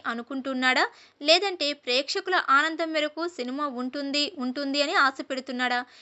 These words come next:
నిజానికి ఆయన ఎంట్రీ ఉందా లేదా అనే ధోరణిలో ఆలోచిస్తున్న ప్రేక్షకులకు సైతం విసిగిస్తుంది. నిజానికి నందమూరి ఫ్యామిలీ నుంచి జానకిరామ్ కొడుకు చిన్న ఎన్టీఆర్ పరిచయం అవ్వబోతున్న నేపథ్యంలో ఇంకా కూడా మోక్షజ్ఞ ఎంట్రీ ఇవ్వకపోవడం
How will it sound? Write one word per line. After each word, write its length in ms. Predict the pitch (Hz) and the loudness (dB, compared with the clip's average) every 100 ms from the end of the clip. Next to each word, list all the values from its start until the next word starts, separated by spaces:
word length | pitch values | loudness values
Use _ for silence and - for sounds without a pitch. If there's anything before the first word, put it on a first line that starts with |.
| - - | -16 -6
నిజానికి 560 | 254 277 381 349 302 311 - | -2 4 2 2 -2 -2 2
ఆయన 260 | 254 285 302 | 2 2 -2
ఎంట్రీ 320 | 247 254 311 269 240 | -4 -4 -6 -6 -8
ఉందా 340 | 220 247 330 | -6 0 2
లేదా 380 | 320 269 285 302 - | 2 2 2 2 0
అనే 200 | 254 262 233 | -2 -4 -4
ధోరణిలో 540 | 226 240 277 262 269 262 | -4 -2 -2 -2 -2 0
ఆలోచిస్తున్న 640 | 233 247 285 277 262 277 262 | 2 2 -2 -6 -10 -8 -8
ప్రేక్షకులకు 640 | 208 214 - 254 247 254 | -8 -6 -6 -8 -8 -6
సైతం 360 | 247 240 349 415 - - - _ | -4 -2 -2 -4 -10 -20 -20 _
విసిగిస్తుంది. 680 | 269 294 311 285 - 233 233 - - | -6 -2 -2 -2 -6 -8 -10 -16 -8
నిజానికి 580 | 262 262 339 339 311 254 254 240 | -2 2 2 2 -2 -4 -6 -6
నందమూరి 460 | 240 294 415 415 | 0 2 2 2
ఫ్యామిలీ 360 | 392 320 311 320 | 4 4 4 0
నుంచి 300 | 294 269 269 254 - | -4 -6 -8 -8 -8
జానకిరామ్ 640 | 240 240 311 339 349 339 330 | -2 0 2 0 2 2 0
కొడుకు 320 | 285 277 370 415 | -4 -2 -4 -4
చిన్న 240 | - 247 285 | -4 -2 -2
ఎన్టీఆర్ 400 | 294 277 269 269 | 0 0 0 0
పరిచయం 400 | 269 220 - 262 254 | -2 -8 -6 -6 -4
అవ్వబోతున్న 540 | 226 226 240 262 254 254 | -4 -2 0 -2 -2 -4
నేపథ్యంలో 600 | 226 220 226 208 226 226 220 - - - - 254 | -4 -6 -8 -6 -4 -4 -6 -10 -20 -20 -10 -6
ఇంకా 260 | 294 370 392 | 0 4 4
కూడా 220 | 381 370 | 2 -2
మోక్షజ్ఞ 520 | 240 254 277 339 302 311 | 0 -4 -2 -2 -2 -2
ఎంట్రీ 280 | 277 277 285 | -2 -2 -4
ఇవ్వకపోవడం 720 | 226 262 302 294 262 262 | -4 -4 -4 -2 -2 -2